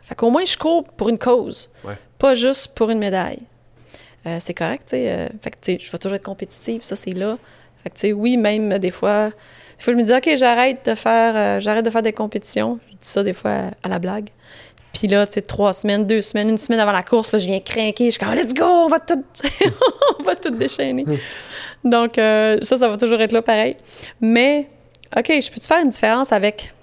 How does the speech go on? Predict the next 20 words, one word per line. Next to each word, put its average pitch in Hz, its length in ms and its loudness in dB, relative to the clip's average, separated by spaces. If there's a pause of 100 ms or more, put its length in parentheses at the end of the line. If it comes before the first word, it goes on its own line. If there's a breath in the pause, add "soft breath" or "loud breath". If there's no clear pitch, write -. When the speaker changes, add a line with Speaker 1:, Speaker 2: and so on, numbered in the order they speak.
Speaker 1:
qu'est-ce 226 240 -2
que 214 160 2
je 214 80 -4
suis - 260 -4
bonne 220 440 0
puis 220 160 -10
que 190 80 -6
j'aime 196 180 -2
faire ? 208 420 -4 (760 loud breath)
Fait 202 120 -2
que 202 60 -8
dans 202 180 0
ce - 80 -2
sens-là, 190 320 -2
tu - 160 -14
sais, 196 40 -8
fait 160 120 -6
que - 120 -20
inspirer, 220 800 0 (380 loud breath)
euh, 175 200 2